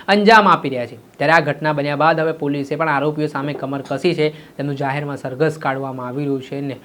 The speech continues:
જનતાને પણ એક વિશ્વાસ અપાવવામાં આવી રહ્યો છે કે પોલીસ હોવાથી તમામ લોકો સુરક્ષિત છે. ત્યારે બનાવની વિગતે વાત કરીએ તો મૈત્રી સંબંધને લઈને જે વિવાદ થયો હતો, જેમાં ભાવેશભાઈ, ઘોઘાભાઈ અને મંજુબેન નામના જે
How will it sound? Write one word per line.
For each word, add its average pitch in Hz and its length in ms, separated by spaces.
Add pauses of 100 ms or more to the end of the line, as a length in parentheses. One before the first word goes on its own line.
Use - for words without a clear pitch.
(360)
જનતાને 147 400
પણ 151 180
એક 147 120
વિશ્વાસ 143 320
અપાવવામાં 131 460
આવી 135 140
રહ્યો 151 180
છે 143 180
કે 147 80
પોલીસ 143 380
હોવાથી 139 320
તમામ 139 380
લોકો 131 280
સુરક્ષિત 131 540
છે. - 140 (440)
ત્યારે 151 180
બનાવની 143 500 (420)
વિગતે 151 420
વાત 139 420
કરીએ 135 320
તો 151 260 (160)
મૈત્રી 185 340
સંબંધને 160 460
લઈને 151 260
જે 143 80
વિવાદ 139 400
થયો 143 160
હતો, 143 300 (360)
જેમાં 135 420
ભાવેશભાઈ, 139 600
ઘોઘાભાઈ 147 540
અને 143 140
મંજુબેન 143 520
નામના 135 300
જે 131 220